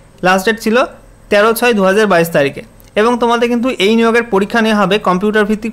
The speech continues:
পরীক্ষা নেওয়া হবে দু হাজার বাইশ সালের আগস্ট মাসে, ঠিক আছে? তারপরে দেখো তিন নম্বরে বলা হয়েছে recruitment of head constable ministerial in দিল্লি পুলিশ examination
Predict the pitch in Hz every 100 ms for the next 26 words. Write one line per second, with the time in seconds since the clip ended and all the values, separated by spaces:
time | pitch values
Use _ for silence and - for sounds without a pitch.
0 | 185 180 185 208 202 214 196 180 185 180
1 | 160 165 196 233 - - - - - 240
2 | 226 208 165 165 240 269 - 147 - -
3 | - - - 214 226 254 262 254 240 233
4 | 240 240 247 220 214 220 233 233 214 208
5 | 247 240 240 247 - 196 190 190 190 220
6 | 214 220 226 214 190 196 214 214 233 -
7 | - - 185 185 214 220 233 226 240 240
8 | - 175 208 220 220 240